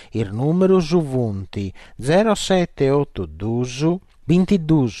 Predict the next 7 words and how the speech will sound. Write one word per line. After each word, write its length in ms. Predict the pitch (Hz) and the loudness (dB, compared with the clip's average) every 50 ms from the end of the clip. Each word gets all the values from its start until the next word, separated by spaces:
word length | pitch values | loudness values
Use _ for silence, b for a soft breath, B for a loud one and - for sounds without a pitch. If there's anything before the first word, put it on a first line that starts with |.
| 98 87 | -10 -10
ventuno 920 | 76 87 107 135 135 127 120 - - - 185 208 220 220 220 226 233 262 - _ _ | -8 -4 -4 -2 -2 -2 -4 -4 -2 0 2 4 4 4 4 4 2 0 -4 _ _
noranta, 840 | - 151 165 165 165 127 95 85 80 76 80 - - - 80 78 71 - b b b | -4 0 0 2 2 2 0 -2 -4 -6 -8 -8 -4 -4 -4 -4 -6 -10 b b b
oppure 680 | b 95 95 - - - 139 143 147 156 180 196 214 208 | b -10 -10 -8 -4 0 2 2 4 4 4 4 2 2
su 180 | - - - 135 | -4 -6 -2 0
numero 520 | 139 139 135 131 120 110 104 101 90 82 - - | 0 0 0 0 0 -2 -2 -2 -4 -6 -8 -4
trese 640 | - 147 151 160 165 147 - - 101 85 76 78 | -2 0 2 2 2 2 0 -2 -4 -4 -4 -4
due 240 | 87 127 143 147 131 | -2 -2 0 0 -2